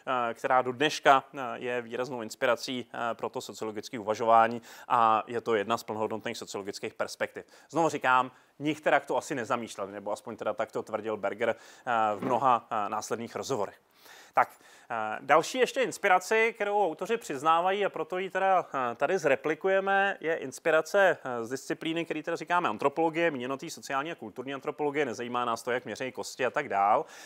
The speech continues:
eh, to znamená ta fyzická antropologie. A například antropolog Gehlen, ale víc těch antropologů zdůrazňuje,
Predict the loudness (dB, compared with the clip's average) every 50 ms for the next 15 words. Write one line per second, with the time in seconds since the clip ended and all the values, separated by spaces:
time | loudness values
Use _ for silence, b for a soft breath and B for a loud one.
0 | B B -8 -4 -4 -4 -4 -6 -8 -8 -6 -4 -4 -4 -6 -6 -8 -8 -6 -4
1 | -4 -2 -2 -2 -4 -2 -2 0 0 2 2 2 2 0 B B B B B B
2 | B 2 4 8 8 10 10 10 10 10 8 8 6 4 4 2 0 0 4 6
3 | 8 8 8 8 6 4 6 6 6 8 8 8 10 10 10 8 6 6 4 2
4 | 0 0 -2 -4 -4 -4 -4 -4 -4 -4 -4 -2 0 0 0 0 -2 -2 -2 -2
5 | 2 2 2 2 2 0 0 2 2 2 2 0